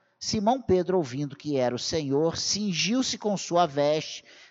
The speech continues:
porque se havia despido, e lançou-se ao mar. Mas os outros discípulos vieram no barquinho puxando a rede com os peixes, porque não estavam distantes da terra, senão quase duzentos côvados.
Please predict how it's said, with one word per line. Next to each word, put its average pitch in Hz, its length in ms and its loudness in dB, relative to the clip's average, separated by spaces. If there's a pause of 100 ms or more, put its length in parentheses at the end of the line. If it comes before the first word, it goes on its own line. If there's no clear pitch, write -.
porque 202 320 4
se 196 200 0
havia 160 320 2
despido, 202 760 -2
e 214 60 0
lançou-se 196 800 2
ao 180 140 6
mar. 107 500 -4 (800)
Mas 330 280 -2
os 220 180 -2
outros 156 320 0
discípulos 180 640 -6
vieram 180 460 2
no 160 80 0
barquinho 170 580 -2
puxando 135 640 -4
a 143 80 0
rede 160 500 -2
com 151 220 -8
os - 240 -6
peixes, - 640 -4 (260)
porque 151 300 0
não 196 160 -4
estavam 156 560 -2
distantes 143 640 -6
da 139 160 -2
terra, 139 480 -2
senão 139 400 -6
quase 131 480 0
duzentos 131 560 -12
côvados. 123 640 -4